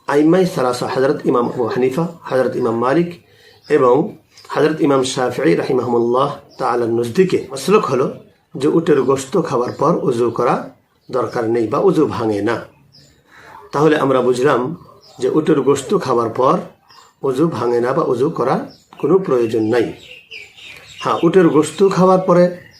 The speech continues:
হাত ধোয়া, মুখ ধোয়া এই জন্যে যে উটের গোশতের মধ্যে কি হয়, চিকনাহাট হয়, মানে চর্বি হয় বেশি, অতিরিক্ত চর্বি হয়, বা উটের গোশতের মধ্যে এক ধরনের বু থাকে, এক ধরনের, আহ, গন্ধ থাকে।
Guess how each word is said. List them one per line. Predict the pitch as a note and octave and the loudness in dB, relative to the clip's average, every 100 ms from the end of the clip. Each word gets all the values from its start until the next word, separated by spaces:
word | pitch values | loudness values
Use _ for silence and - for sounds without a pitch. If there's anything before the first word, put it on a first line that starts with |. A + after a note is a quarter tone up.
| - | -16
হাত | - C#3+ D3 | -4 -2 0
ধোয়া, | C#3+ D3+ | 0 2
মুখ | D3+ | 2
ধোয়া | C#3+ D3 | 2 2
এই | D3 E3+ | 4 4
জন্যে | G3 D#3 C#3 - - - _ _ _ _ - - _ - _ _ _ | 4 4 0 -2 -10 -20 _ _ _ _ -20 -20 _ -20 _ _ _
যে | B2+ B2+ A2 - - _ F3+ | -2 0 0 -4 -16 _ -2
উটের | E3 D3+ | 0 2
গোশতের | B2+ C3 - F#3 | 2 0 2 4
মধ্যে | D#3+ A#2 A#2+ A2+ - - _ _ - - _ _ _ _ _ | 4 4 0 0 -4 -20 _ _ -20 -20 _ _ _ _ _
কি | - | -4
হয়, | C3+ B2 - | -2 0 0
চিকনাহাট | F#3+ E3+ D3 C#3+ | 2 2 2 0
হয়, | - F2 - - _ _ - B2 | -4 -8 -10 -20 _ _ -12 -4
মানে | A#2 A2 - - - - | -2 -2 -6 -18 -20 2
চর্বি | G3 F#3+ E3+ | 4 6 6
হয় | C#3 G#2+ | 4 0
বেশি, | G2+ G2 | -2 -4
অতিরিক্ত | F3 E3+ D#3 D3+ | -2 0 0 0
চর্বি | C#3 C#3 B2 C3 | 0 0 0 0
হয়, | D3+ E3 - - | -2 -6 -12 -6
বা | C#3+ | 0
উটের | F3 E3+ D3+ | 2 2 2
গোশতের | C#3 C#3 - F3+ | 2 0 2 4
মধ্যে | D3 A#2 | 4 4
এক | D3 C#3+ A#2 | 2 2 0
ধরনের | B2 C3 F3 - - _ - - - A#2 | 0 2 2 -2 -14 _ -20 -18 -8 2
বু | F3 | 2
থাকে, | - C3+ B2+ | 2 0 -2
এক | B2+ B2+ | -2 0
ধরনের, | A#2+ C3 C#3 C3+ | 0 2 2 0
আহ, | - - - - - A#2+ A2+ A2 G#2+ G#2+ - - - - | -6 -18 -20 -12 -4 -2 0 2 0 -2 -8 -20 -10 -4
গন্ধ | B2 D#3+ F3 E3+ | 2 2 4 2
থাকে। | C3 F#2 E2+ - | 0 -6 -10 -14